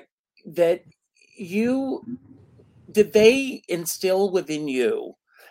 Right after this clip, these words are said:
and the people that were around you, um, a feeling of self-worth? And do you think that contributed heavily to your sense of feeling that you had charisma and that you could be who you are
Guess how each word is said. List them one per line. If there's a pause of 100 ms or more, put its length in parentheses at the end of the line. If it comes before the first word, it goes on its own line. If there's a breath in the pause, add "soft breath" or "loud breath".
(180 soft breath)
and
the
people
that
were
around
you, (540 soft breath)
um, (120)
a
feeling (140)
of
self-worth? (500 soft breath)
And
do
you
think
that
contributed
heavily (460 soft breath)
to
your
sense (120)
of (880)
feeling
that
you
had
charisma (420 soft breath)
and
that
you
could
be (160)
who
you
are